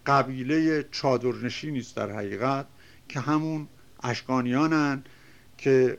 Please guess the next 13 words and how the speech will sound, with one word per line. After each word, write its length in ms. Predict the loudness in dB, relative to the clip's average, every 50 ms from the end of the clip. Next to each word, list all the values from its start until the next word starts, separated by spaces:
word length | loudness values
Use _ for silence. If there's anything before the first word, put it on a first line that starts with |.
| -8 -6
مدت 400 | -4 -4 -2 0 0 0 0 0
نزدیک 800 | -2 -2 0 0 0 0 0 -2 -4 -6 -10 -12 -8 0 2
به 100 | 2 2
پنج 480 | 2 0 0 0 2 4 2 2 0 -2
قرن 380 | 0 2 2 2 2 2 0
بر 180 | -2 -2 -4 -4
ایران 560 | -4 -8 -8 -4 -2 0 0 0 0 -2 -4 -10 -16 -20 -20 -18
حکومت 440 | -16 -14 -10 -6 -4 -2 -2 -2 0
کردند 500 | 0 0 0 2 0 0 -2 -2 -4 -6 -4 0
بعد 340 | 2 2 2 2 0 0 0
از 300 | -2 -2 -4 -6 -12 -16 -20 -20 -20 -20 -20 -20 -20 -20 -20 -20 -20 -20 -20 -20 -18 -8 -4
هجوم 280 | -2 0 2 2 2 0
اسکندر. 580 | -2 -6 -8 -10 -12 -14 -14 -14 -16 -18 -20